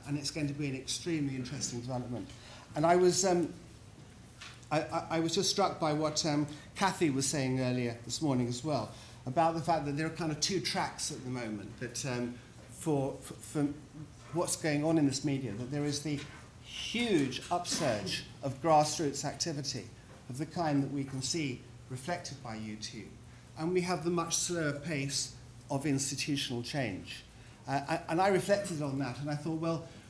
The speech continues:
this really is the challenge for an organisation like the B B C.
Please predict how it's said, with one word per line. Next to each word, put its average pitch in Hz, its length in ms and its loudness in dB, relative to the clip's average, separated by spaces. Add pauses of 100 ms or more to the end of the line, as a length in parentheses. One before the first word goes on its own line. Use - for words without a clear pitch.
(400)
this 180 200 2
really 180 360 6
is 165 140 4
the 170 80 -4
challenge 156 460 0
for 151 120 -2
an 147 80 2
organisation 139 760 -2
like 123 180 -6
the - 60 -14
B 120 200 -6
B 110 140 -6
C. 110 360 -8